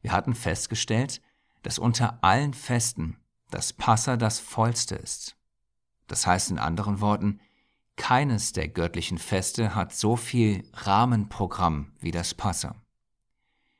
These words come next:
Wir meinen damit all die speziellen Gebote, die uns unser Gott rund um dieses Fest herum gegeben hat. Kein anderes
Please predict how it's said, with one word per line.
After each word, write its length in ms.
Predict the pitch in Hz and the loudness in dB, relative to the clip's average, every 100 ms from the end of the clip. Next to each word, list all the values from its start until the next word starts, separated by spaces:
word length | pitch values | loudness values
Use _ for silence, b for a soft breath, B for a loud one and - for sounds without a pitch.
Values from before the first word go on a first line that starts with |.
| _ _ | _ _
Wir 120 | - | -4
meinen 200 | 82 90 | 2 4
damit 340 | 117 110 113 113 | 6 6 4 2
all 200 | 110 117 | 2 2
die 100 | 120 | 0
speziellen 640 | - 113 - - 107 113 107 | -2 -4 -2 0 2 2 0
Gebote, 600 | 104 107 117 117 113 - b b b | -2 -2 -2 -2 -4 -4 b b b
die 80 | - | -6
uns 260 | - 82 - | -4 -4 -4
unser 340 | 95 95 95 | -4 -2 -2
Gott 260 | 90 101 101 | 0 0 0
rund 380 | 87 113 113 113 | -2 2 0 0
um 180 | 101 | -4
dieses 300 | 85 85 92 | -2 -4 -6
Fest 380 | - 117 113 - | -4 -2 -2 -2
herum 300 | 104 92 95 | -4 -2 -4
gegeben 460 | 90 80 80 - 78 | -4 -6 -8 -8 -12
hat. 260 | - - _ _ _ _ _ _ _ _ | -12 -16 _ _ _ _ _ _ _ _
Kein 280 | - 110 123 | -2 2 2
anderes 540 | 123 123 127 101 87 | 2 0 0 -2 -2